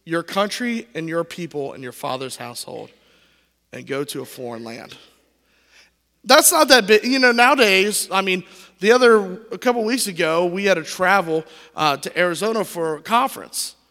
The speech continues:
right? Got on a plane, sat on, watched a couple movies, we're there and back, right? People relocate all the time in America for jobs, don't they? But in the ancient Near Eastern time,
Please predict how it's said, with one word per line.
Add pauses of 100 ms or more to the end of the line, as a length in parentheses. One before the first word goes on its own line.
(160)
right?
Got
on
a
plane, (680)
sat
on,
watched
a
couple
movies,
we're
there (300)
and
back,
right? (440)
People
relocate
all
the
time
in
America
for
jobs,
don't
they? (1700)
But
in
the
ancient
Near
Eastern
time,